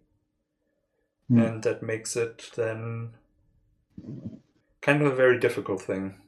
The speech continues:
Speaker 2: to navigate. Also because it isn't as, um, as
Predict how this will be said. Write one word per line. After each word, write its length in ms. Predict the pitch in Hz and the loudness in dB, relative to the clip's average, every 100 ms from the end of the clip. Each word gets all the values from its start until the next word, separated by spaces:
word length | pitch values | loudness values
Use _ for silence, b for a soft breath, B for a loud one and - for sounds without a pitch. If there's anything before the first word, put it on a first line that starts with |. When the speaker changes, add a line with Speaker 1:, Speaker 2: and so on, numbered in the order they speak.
| _ _ _ | _ _ _
Speaker 2:
to 420 | - 113 104 101 101 _ _ - | -4 0 0 0 -4 _ _ -4
navigate. 680 | 110 104 98 95 101 - - _ _ _ _ _ _ _ | 0 2 2 0 -4 -6 -18 _ _ _ _ _ _ _
Also 360 | - 135 135 110 | 6 6 6 2
because 360 | 101 95 110 104 | -2 0 2 2
it 100 | 101 | 0
isn't 340 | 110 107 101 | -2 -4 -2
as, 640 | 104 110 - - - - - | 0 0 0 -6 -6 -10 -4
um, 560 | 101 98 95 92 92 92 _ _ _ _ _ _ _ _ _ _ _ _ _ _ _ _ _ _ _ _ _ _ _ _ _ _ _ _ _ _ _ _ _ _ _ _ _ _ _ _ _ _ _ _ - | 0 2 2 0 -4 -6 _ _ _ _ _ _ _ _ _ _ _ _ _ _ _ _ _ _ _ _ _ _ _ _ _ _ _ _ _ _ _ _ _ _ _ _ _ _ _ _ _ _ _ _ -4
as 220 | 104 | -4